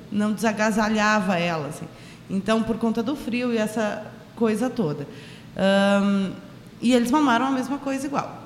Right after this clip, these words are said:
Eu também tenho, assim, muitas questões em relação à cama compartilhada e, e tal. E acho importante só a gente,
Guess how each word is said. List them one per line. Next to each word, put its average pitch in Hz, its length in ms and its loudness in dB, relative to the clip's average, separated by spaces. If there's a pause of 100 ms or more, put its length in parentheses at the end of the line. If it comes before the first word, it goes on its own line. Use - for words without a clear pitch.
(120)
Eu 339 180 -2
também 302 400 0
tenho, 294 320 2
assim, 277 200 0
muitas 269 420 -2
questões 247 380 -4
em 254 80 -2
relação 226 360 -2
à 214 40 -2
cama 208 240 -4
compartilhada 180 800 -4 (280)
e, 160 240 -8 (460)
e 190 80 -4
tal. 196 460 0
E 247 160 0
acho 240 300 4
importante 269 520 2
só 254 340 6
a 262 40 4
gente, 240 460 0